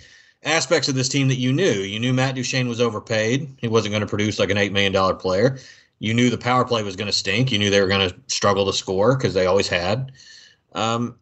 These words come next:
and, you know, a lot of these things that are happening this year have been a complete reversal of what we've grown to expect from this franchise. To see it play out in a game like last night, beating a very good Colorado team who, who brought it, quite honestly. I know there were,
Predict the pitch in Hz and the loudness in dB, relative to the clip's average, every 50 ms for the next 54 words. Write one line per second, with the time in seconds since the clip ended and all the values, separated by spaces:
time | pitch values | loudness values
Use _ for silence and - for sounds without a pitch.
0 | _ - 131 127 127 131 135 139 139 139 139 - - 135 127 123 131 139 160 175 | _ -2 0 0 0 2 0 0 0 0 -2 -2 0 0 2 2 4 4 6 6
1 | 180 165 165 165 143 - - 156 156 156 135 139 139 127 120 110 135 160 180 180 | 4 4 2 0 -2 -4 -4 -4 -4 -2 0 0 2 2 2 2 0 -2 -2 -2
2 | 180 151 131 123 - - 131 131 120 120 117 117 123 123 123 127 123 117 - - | -2 0 0 0 0 0 2 2 2 2 2 0 0 0 0 -2 -4 -4 -2 0
3 | 131 147 156 139 139 120 120 127 127 123 - - 117 107 92 107 104 104 110 113 | 0 2 2 2 0 2 4 4 4 4 2 0 -2 -2 -2 -4 -4 -2 -2 -2
4 | 110 92 113 107 95 92 110 110 113 113 104 107 104 95 - - 120 107 92 - | -2 -2 -4 -4 -4 -2 0 0 2 2 0 -2 -2 -4 -2 -2 -2 -2 -2 -4
5 | 107 98 92 95 - - 127 147 170 165 131 - 101 98 98 98 101 - - - | -8 -8 -6 -8 -6 -4 -2 0 0 0 2 2 2 4 4 2 0 -4 -16 -20
6 | _ _ _ - 117 110 - 147 175 202 185 - - - 147 147 143 135 131 131 | _ _ _ -6 -4 -2 0 0 2 2 0 0 -2 -2 -2 0 0 2 2 2
7 | 135 143 - 123 120 110 110 120 123 131 131 131 127 123 117 113 113 120 120 120 | 2 0 0 -2 -6 -4 -2 -2 0 0 0 0 0 0 -2 -2 -2 0 0 0
8 | 113 - - - 110 113 113 113 110 107 - 101 95 92 107 127 139 151 156 147 | 0 -2 -4 -4 -2 -2 -2 -2 -2 -4 -6 -12 -10 -4 0 2 4 4 4 2
9 | 139 135 92 104 95 85 85 87 110 127 131 123 113 101 92 104 104 92 - 113 | 0 0 -2 -4 -6 -6 -4 0 2 4 4 4 4 2 0 -4 -6 -6 -2 -2
10 | 110 107 104 104 101 101 101 92 - 113 110 104 120 139 175 196 180 214 220 139 | 0 2 2 2 2 0 -2 -2 -4 -6 -4 0 0 2 4 4 4 4 4 4
11 | 131 131 147 139 110 87 82 85 - _ - - 110 104 98 95 95 95 95 - | 4 4 4 4 4 2 -2 -8 -12 _ -8 -6 -4 -2 -2 -2 -4 -4 -4 -6
12 | - 107 113 127 135 127 120 120 117 110 110 107 104 101 95 90 - | -6 -4 0 2 2 2 4 4 2 2 2 2 2 0 -2 -4 -6